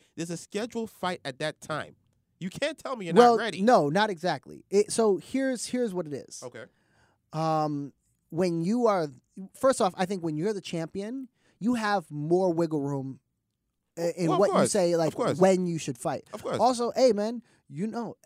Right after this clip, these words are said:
Speaker 2: athletes get injured.
Speaker 1: That, that's what I'm
Speaker 2: Athlete-,
Speaker 1: saying.
Speaker 2: things happen. Life events happen. Like, shit happens, and you should, as the champion, be able to say, "In that last t-, title defense or in that, that championship fight, I, you know, I, I fractured my toe.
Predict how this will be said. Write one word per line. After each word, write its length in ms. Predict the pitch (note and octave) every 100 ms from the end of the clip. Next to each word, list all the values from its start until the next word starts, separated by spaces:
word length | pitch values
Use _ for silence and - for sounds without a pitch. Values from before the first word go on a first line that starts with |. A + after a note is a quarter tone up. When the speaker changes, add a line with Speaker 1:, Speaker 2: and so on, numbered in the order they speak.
| _ _ F3+ _ -
Speaker 2:
athletes 380 | B2+ - D3 -
get 160 | E3+
injured. 460 | C#3+ D3 D3+ F3 F#3 _ _
Speaker 1:
That, 120 | E3 D#3+
that's 140 | D#3
what 140 | D#3+
I'm 40 | F3
Speaker 2:
Athlete-, 80 | -
Speaker 1:
saying. 180 | G#3 B2
Speaker 2:
things 220 | E3 F#3+
happen. 360 | D#3+ E3+ - D3
Life 220 | D#3 F#3
events 260 | F3+ F#3 F3
happen. 280 | E3 - G3+
Like, 140 | F3
shit 300 | - - A3+ -
happens, 560 | F3+ F3 D3 C3+ C3+ -
and 260 | F3 D3+ C#3+
you 200 | G3+ A#3+
should, 460 | - G3 E3+ E3 -
as 260 | D#3 E3
the 80 | F3+
champion, 440 | - E3+ D3+ D#3 C#3+
be 140 | D#3
able 200 | D#3 D#3
to 60 | D3
say, 300 | D#3 C#3+ C3 _ _ _ _ _ _ _ _
"In 220 | G3 G#3+ A#3
that 220 | A3+ E3+
last 380 | G3 G3+ - -
t-, 60 | -
title 320 | - F#3+ F#3+ F3+
defense 420 | F#3 F#3 F3+ -
or 80 | D3
in 120 | E3
that, 180 | F3 -
that 180 | D3+ E3
championship 560 | - F3+ D#3+ E3+ E3+ D3+
fight, 320 | E3 E3 - - _ _ D3
I, 480 | D#3+ E3+ E3 E3 - _ _
you 140 | E3+ D#3+
know, 240 | C3+ C#3 G2+ _
I, 280 | B2 C3 D3
I 360 | D3+ D3+ D#3 D#3 C#3+
fractured 560 | - - B2+ C#3 E3+ D#3
my 160 | D#3+ D3
toe. 320 | - C3